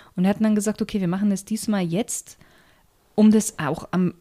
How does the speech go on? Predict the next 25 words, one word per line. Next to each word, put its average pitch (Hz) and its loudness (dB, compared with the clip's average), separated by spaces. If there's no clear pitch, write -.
ja, 185 -2
selber 175 2
richtig 185 -4
zu - -2
genießen. 185 4
Und - -8
ich - -8
finde 202 -2
auch, 180 -2
also 175 2
ich 160 -4
freue 208 2
mich 180 -2
jeden 190 -2
Tag, 185 -4
wenn 175 0
ich - -6
aufstehe 185 -2
und 190 -4
den 196 -2
Weihnachtsbaum 190 2
<laughs> 381 0
sehe 294 4
und 427 -6
abends, 247 0